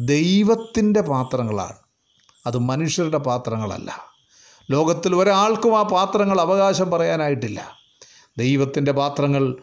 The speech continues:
ദൈവത്തിൻ്റെ മാത്രം പാത്രങ്ങളാണ്. രണ്ട്, അത് ദൈവം തിരഞ്ഞെടുത്ത പാത്രങ്ങളാണ്. യെരൂശലേം ദേവാലയത്തിലെ സമാഗമന കൂടാരത്തിലും ശുശ്രൂഷകൾക്കായി തിരഞ്ഞെടുക്കപ്പെട്ട പാത്രങ്ങൾ മനുഷ്യൻ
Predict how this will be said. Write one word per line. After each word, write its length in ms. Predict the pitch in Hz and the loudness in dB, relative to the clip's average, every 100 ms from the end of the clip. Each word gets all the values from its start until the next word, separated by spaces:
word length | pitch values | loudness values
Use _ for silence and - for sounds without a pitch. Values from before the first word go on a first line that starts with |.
| - - | -18 -6
ദൈവത്തിൻ്റെ 680 | 120 135 143 143 147 131 131 127 | -2 2 2 0 -2 -2 0 0
മാത്രം 500 | 123 127 - 123 120 | -2 -4 -4 -4 -4
പാത്രങ്ങളാണ്. 640 | - 107 - 98 - - _ _ - - - - | -6 -8 -8 -12 -14 -18 _ _ -20 -20 -20 -8
രണ്ട്, 360 | 139 175 202 190 127 - - _ | -2 2 4 4 2 -4 -14 _
അത് 160 | 143 185 160 | -2 0 2
ദൈവം 520 | 156 190 233 262 269 247 | 2 2 2 4 2 2
തിരഞ്ഞെടുത്ത 540 | 240 233 233 226 202 | 2 2 2 2 2
പാത്രങ്ങളാണ്. 600 | 208 175 165 127 107 92 - _ _ | 2 2 0 -2 -4 -8 -14 _ _
യെരൂശലേം 480 | 135 135 151 156 156 | -2 0 2 0 0
ദേവാലയത്തിലെ 640 | 170 175 170 170 165 175 | 2 2 2 0 0 0
സമാഗമന 500 | 160 165 190 196 202 | 0 0 2 2 2
കൂടാരത്തിലും 560 | 196 208 208 208 208 214 214 - - - - | 2 2 2 2 2 0 -4 -14 -20 -20 -14
ശുശ്രൂഷകൾക്കായി 1000 | - 147 226 226 220 233 214 226 226 233 226 - | -4 -2 2 4 4 4 4 2 2 2 0 -2
തിരഞ്ഞെടുക്കപ്പെട്ട 760 | 190 220 240 226 233 208 202 | 0 2 2 2 2 2 0
പാത്രങ്ങൾ 540 | 202 196 202 233 220 156 120 - - _ _ | 2 0 2 2 2 0 -4 -12 -20 _ _
മനുഷ്യൻ 520 | 120 135 185 - 196 | -4 0 0 2 0